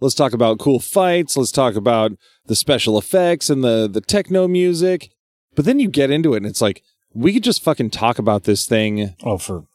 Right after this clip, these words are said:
Speaker 2: hours.
Speaker 1: Yes, and, and all of its fucking different weird facets. Like, it wasn't until I went back to watch the, uh, at least two of the three movies where I just realized how much there is to talk about. Like, I've got, I've got a list of fucking questions.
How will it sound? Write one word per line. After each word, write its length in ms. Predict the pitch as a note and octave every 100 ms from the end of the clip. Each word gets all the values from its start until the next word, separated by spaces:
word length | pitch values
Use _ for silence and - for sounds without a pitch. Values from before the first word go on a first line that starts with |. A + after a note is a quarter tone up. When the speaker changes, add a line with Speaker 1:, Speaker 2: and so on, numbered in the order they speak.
| -
Speaker 2:
hours. 400 | F2 E2 D#2+ G#2
Speaker 1:
Yes, 580 | B2 D3+ B3+ C#4+ A#2 -
and, 220 | C3 C3+
and 220 | A#2 C3+ -
all 280 | B2 D3 F#3
of 80 | F3+
its 260 | E3 - - A#2
fucking 440 | - E3 D3 A#2+ -
different 460 | - G#3 - F#3+ C#3
weird 600 | A#2+ A#2 F3+ F#3 F3 E3
facets. 680 | - - F3 F3+ - G#2 -
Like, 180 | G2+ - _ _ -
it 100 | E3
wasn't 320 | D3+ G#3 B3+
until 260 | G#3+ E3 D#3+
I 60 | C3
went 240 | C3+ A#2
back 280 | B2 B2+ -
to 120 | B2
watch 640 | G#2 F#2+ A#2 B2 - - - _ _ _ -
the, 340 | G#2+ A#2 G#2+
uh, 140 | G#2 G#2
at 160 | G#2
least 240 | G2+ G2 -
two 180 | D#3
of 60 | C3
the 80 | G2
three 220 | A2+ G#2+
movies 480 | G2 G2+ G2 G2 - _ _ _ _ -
where 180 | B2 C3+
I 40 |
just 180 | B2+ G#2+
realized 380 | B2+ C3+ F#2+ -
how 240 | - B2
much 280 | A2 A2+ -
there 140 | G#2+
is 140 | G#2 F#2+
to 120 | F#2+
talk 200 | - G#2+
about. 140 | G2 F2+
Like, 140 | G#2+
I've 120 | B2+
got, 140 | C3+ -
I've 160 | C#3+
got 120 | D#3+ D#3+
a 40 |
list 600 | G#2+ G#2+ B2+ E3 B2+ -
of 220 | - G#2+
fucking 340 | - C3+ - G2
questions. 800 | - A#2 B2+ - G2+ C2+ -